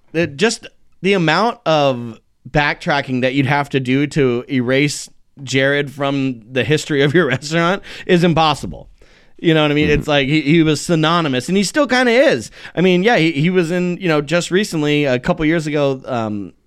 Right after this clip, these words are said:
Speaker 1: a-, after his arrest, South Park came out with a video game, The Fractured But Whole,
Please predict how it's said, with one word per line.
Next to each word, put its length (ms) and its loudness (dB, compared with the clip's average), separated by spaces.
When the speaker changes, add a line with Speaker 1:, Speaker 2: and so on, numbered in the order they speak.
Speaker 1:
a-, 40 -4
after 380 0
his 160 0
arrest, 520 -2
South 360 0
Park 220 0
came 220 0
out 160 0
with 100 -2
a 60 -2
video 340 2
game, 380 -4
The 180 -2
Fractured 480 -4
But 200 -4
Whole, 440 0